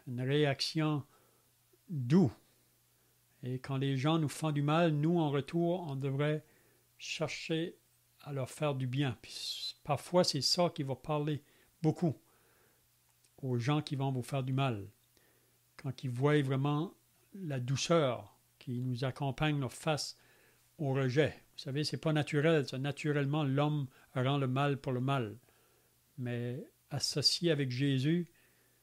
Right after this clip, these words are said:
Jésus s'est jamais défendu, il a jamais rendu le mal pour le mal.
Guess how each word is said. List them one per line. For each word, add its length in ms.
Jésus 480
s'est 240
jamais 600
défendu, 720
il 80
a 80
jamais 300
rendu 340
le 80
mal 320
pour 160
le 80
mal. 340